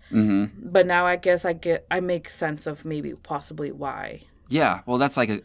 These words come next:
Speaker 1: a Korean could tell you that that Japanese guy, it doesn't look like the Chinese guy.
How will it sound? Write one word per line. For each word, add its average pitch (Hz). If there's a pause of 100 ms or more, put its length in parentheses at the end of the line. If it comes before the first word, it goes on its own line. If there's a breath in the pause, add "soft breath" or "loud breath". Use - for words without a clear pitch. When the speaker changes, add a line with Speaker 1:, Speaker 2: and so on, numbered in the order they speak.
(340)
Speaker 1:
a 123
Korean 117
could 92
tell 101
you 92
that 92
that 90
Japanese 90
guy, 87
it 82
doesn't 90
look 90
like 87
the 90
Chinese 87
guy. 78